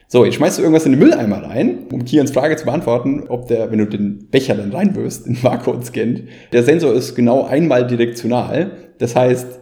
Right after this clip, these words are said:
du musst genau richtig reinwerfen mit dem Barcode, dass der hoffentlich das Ding scannt.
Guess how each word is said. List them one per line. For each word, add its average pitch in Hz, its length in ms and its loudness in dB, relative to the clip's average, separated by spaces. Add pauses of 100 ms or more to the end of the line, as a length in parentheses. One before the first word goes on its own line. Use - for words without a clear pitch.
(360)
du 131 80 -2
musst - 420 0
genau 135 360 6
richtig 165 400 0
reinwerfen 135 580 0
mit - 180 -6
dem 127 140 -2
Barcode, - 540 2
dass 127 120 0
der - 180 0
hoffentlich - 380 -4
das 131 200 -4
Ding 135 160 -2
scannt. - 560 0